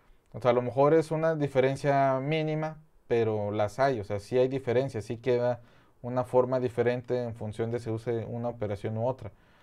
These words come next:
Porque, de nuevo, como les digo, es como una especie de doble recubrimiento. O sea, no solo se está haciendo la transición entre los rectángulos, sino que también se está haciendo una especie de transición entre esta curva a lo largo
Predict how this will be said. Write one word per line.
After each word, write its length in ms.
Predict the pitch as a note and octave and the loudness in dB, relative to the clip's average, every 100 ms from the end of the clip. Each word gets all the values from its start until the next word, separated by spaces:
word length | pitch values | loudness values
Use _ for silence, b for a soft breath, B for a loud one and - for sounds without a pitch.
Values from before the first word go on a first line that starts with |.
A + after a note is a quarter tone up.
| b b b b b b _ _ | b b b b b b _ _
Porque, 300 | A#2 G#2+ A#2 | -6 -2 -2
de 80 | A2 | 0
nuevo, 320 | B2+ C#3+ A2 | 0 0 -2
como 200 | A#2+ A#2 | -6 -4
les 120 | A2+ | -2
digo, 220 | A#2+ D3 C3 | -2 -2 -2
es 80 | |
como 140 | C#3+ C3+ | -4 -6
una 100 | C#3+ | -4
especie 300 | - C3+ D3 | -4 0 2
de 40 | |
doble 220 | C3 C3+ | 2 2
recubrimiento. 540 | C3+ A#2 A#2 A2+ C#3+ A2+ | -2 -2 -4 -2 -6 -6
O 40 | |
sea, 160 | A2+ G#2 | -8 -6
no 160 | A#2 B2+ | -6 -2
solo 240 | D3+ C#3+ | 0 0
se 80 | B2+ | -2
está 160 | A#2 C3+ | 0 0
haciendo 280 | C#3+ D3 | 2 2
la 140 | C#3 C3+ | 2 2
transición 460 | B2 A#2 A2+ B2+ | 0 -2 -2 -2
entre 180 | C3+ C3 | -2 -4
los 100 | B2+ | -4
rectángulos, 540 | B2+ B2+ C#3 C#3 C#3 C3 | -4 -2 0 0 -2 -2
sino 240 | A#2+ B2 | -4 -4
que 120 | C#3+ | -4
también 500 | - C3 C3+ C3+ C3+ b b b b | -2 -2 2 0 0 b b b b
se 120 | - | -8
está 160 | A2+ B2+ | 0 2
haciendo 280 | A#2+ C3 C3+ | 2 2 -2
una 120 | C#3 | -4
especie 520 | C#3+ C#3+ C#3 C3+ C#3 | -2 2 2 2 2
de 140 | C3 A#2+ | 2 0
transición 800 | - A#2+ A2+ A#2 A2+ C3 C3 C#3+ | 2 0 0 -6 2 4 4 0
entre 360 | C#3 A#2+ B2 | -2 0 2
esta 260 | C3+ - C3+ | 0 -2 -4
curva 420 | C#3+ C#3+ C3+ C#3 | 0 0 2 0
a 240 | - A#2+ | -2 -4
lo 160 | A#2 A2+ | 0 2
largo 840 | A#2 C3 B2+ A#2+ B2 B2+ - - | 6 6 4 0 0 0 -4 -14